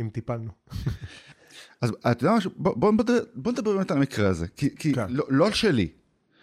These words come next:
Speaker 2: אבל בכלליות. זה, זה משהו שבאמת, אה, אה, דיברנו את זה עם, עם בני, אה, שאני הזמנתי קסדה, ואז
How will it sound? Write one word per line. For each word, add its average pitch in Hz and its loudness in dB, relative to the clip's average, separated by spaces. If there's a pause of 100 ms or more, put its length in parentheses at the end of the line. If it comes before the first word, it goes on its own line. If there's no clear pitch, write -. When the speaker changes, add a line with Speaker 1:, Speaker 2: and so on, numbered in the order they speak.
(240)
Speaker 2:
אבל 131 0
בכלליות. 147 2 (140)
זה, 139 2
זה 117 2
משהו 160 2
שבאמת, 107 2
אה, 98 6 (520)
אה, 90 6 (280)
דיברנו 104 2
את 104 2
זה 92 0
עם, 92 2
עם 90 0
בני, 113 6 (600)
אה, 95 6
שאני 101 0
הזמנתי 95 -2
קסדה, 92 0 (840)
ואז 107 2